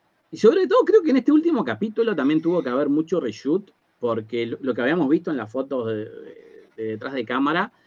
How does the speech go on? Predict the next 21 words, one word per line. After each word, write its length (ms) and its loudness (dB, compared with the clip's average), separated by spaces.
eran 320 4
de 120 6
esta, 300 -4
de 120 -4
esta 160 -4
parte 260 -2
de, 680 -4
de 140 -10
la 120 -4
grabación, 640 -2
que 80 -10
asumo 300 -2
que 60 0
era 100 2
mucho 300 0
más 160 -2
fácil 320 -6
filmar 500 -4
en 140 -2
Nueva 280 0
York, 380 -2